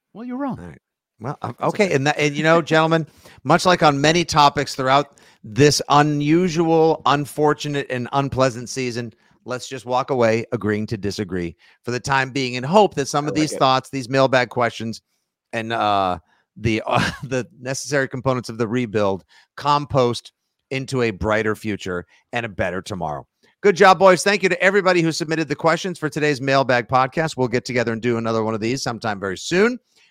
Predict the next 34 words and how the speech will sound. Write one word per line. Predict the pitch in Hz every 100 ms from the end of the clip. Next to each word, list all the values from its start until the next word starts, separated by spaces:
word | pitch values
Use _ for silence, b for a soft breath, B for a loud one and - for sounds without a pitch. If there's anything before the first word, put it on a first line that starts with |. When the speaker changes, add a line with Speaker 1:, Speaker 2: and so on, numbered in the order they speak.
| _
Speaker 2:
Don't | 185 208
forget | 202 -
to |
tune | - 202
in | 196 185
tomorrow | 165 202 254
to | 160
Six | - 147 151
Rings | 143 123
and | 120
Football | 131 131 117
Things. | - 131 165 - _ _ _
In | 180 208 -
place | - 247 277 147 - 151
of | 139 113 -
Kadlick's | - 202 117 107 - _
crucial | - 208 247 - 117
clashes | - 160 190 220 104 92 - b b b -
on | 196 208
the | 151
bye | 185 220
week, | 147 147 165
it'll | 160
be | 165 160
a | 160
State | - - 202 233
of | 208
the | 165
Patriots | 160 208 - 107 -
where | 113
Mike | 113 131 135
and | 131
Andy | 135 139 123
together | - 127 139 139 135